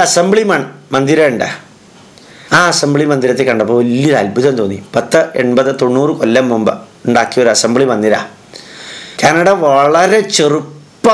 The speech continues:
പ്രായം കുറഞ്ഞൊരു രാജ്യമാണ്. പത്തൊൻപത് വർഷത്തെ പാരമ്പര്യമേ കാനഡയ്ക്കുള്ളൂ. അതായത്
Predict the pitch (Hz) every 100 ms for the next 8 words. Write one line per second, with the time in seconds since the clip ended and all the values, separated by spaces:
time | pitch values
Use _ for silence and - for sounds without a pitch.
0 | - - - - 131 160 180 185 180 196
1 | 170 143 123 139 104 - - 120 - 156
2 | 160 170 160 123 156 147 156 139 127 135
3 | 147 151 151 104 113 113 131 147 127 123
4 | 120 - - - - - - - - -
5 | 156 175 196